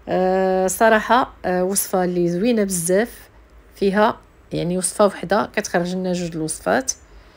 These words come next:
واللي نتمنى تجربوها. آه، ال-، الكيك ديالنا ديال الحامض حتى هو جا طالع وجا رطب وجا مهوي زوين بزاف. و-،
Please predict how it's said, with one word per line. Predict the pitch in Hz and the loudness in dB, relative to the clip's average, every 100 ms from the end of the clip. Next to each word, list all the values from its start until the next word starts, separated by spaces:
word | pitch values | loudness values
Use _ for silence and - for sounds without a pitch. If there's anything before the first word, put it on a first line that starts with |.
| - - - - | -20 -20 -12 -4
واللي | 185 160 | 0 0
نتمنى | 233 226 220 | 0 0 0
تجربوها. | 175 175 170 165 160 175 196 - - - - | 0 -2 -2 -2 0 2 2 0 -10 -20 -14
آه، | - 170 165 165 160 - - - - - - - - | -8 -4 -2 -2 -2 -4 -10 -20 -20 -20 -20 -18 -10
ال-، | 147 175 175 160 | -6 -4 0 -2
الكيك | 165 226 214 | 0 -2 0
ديالنا | 190 208 214 202 | 2 4 4 2
ديال | 185 185 | 2 2
الحامض | 180 202 185 170 | 0 -2 -4 -6
حتى | - - 165 | -8 -4 -2
هو | 160 170 196 214 - | -2 2 2 2 -4
جا | 175 170 | -6 -4
طالع | 165 170 156 185 190 | -4 -2 0 0 -2
وجا | 160 165 165 165 | -2 -2 -2 -4
رطب | - 226 208 - - - - | -2 -2 -2 -10 -18 -18 -14
وجا | 190 175 180 | -10 -4 -2
مهوي | 170 180 180 175 214 226 - - | -2 -2 -2 0 0 -2 -8 -10
زوين | 156 190 185 | -2 0 0
بزاف. | 180 185 180 196 220 - - - - - - | -2 -2 0 0 0 -10 -18 -18 -16 -16 -4
و-، | 190 196 202 143 98 196 | 4 6 6 6 6 4